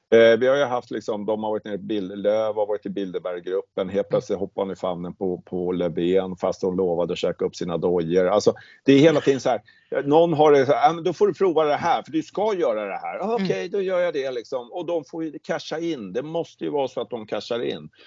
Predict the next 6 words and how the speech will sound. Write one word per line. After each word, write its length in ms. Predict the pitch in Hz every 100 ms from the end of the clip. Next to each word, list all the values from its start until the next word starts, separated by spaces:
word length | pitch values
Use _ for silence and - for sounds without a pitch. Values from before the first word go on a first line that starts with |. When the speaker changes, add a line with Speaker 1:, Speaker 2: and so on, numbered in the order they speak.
| _ -
Speaker 1:
Och 120 | -
tillbaka 500 | 147 117 165 170 160
till 300 | - 120 107 _ _ _ -
alla 300 | 170 151 170
de 160 | 165
här 280 | 135 127